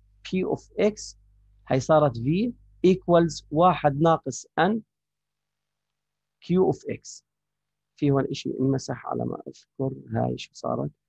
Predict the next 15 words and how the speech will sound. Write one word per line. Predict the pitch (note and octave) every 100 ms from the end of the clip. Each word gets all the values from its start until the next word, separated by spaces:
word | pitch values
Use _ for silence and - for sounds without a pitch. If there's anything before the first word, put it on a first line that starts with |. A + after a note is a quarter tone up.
| _ _ _ -
هاي | C3 A#2+
واي | A2+ B2+ C3+
قوة | - A#2+
ناقص | A#2+ - -
ان، | C3 C#3
ما | A2+
بعرف | A#2+ -
ليش | B2+ A#2
انمسحت. | A#2+ - E3 - _ _ - _ _
طيب، | C#3 A#2 - _ -
إذا | C3+
لاحظوا | D3+ E3 D#3 E3+
هاي |
صارت | D3 E3 D#3 D3+ -
لينير، | C3+ A#2+ A2+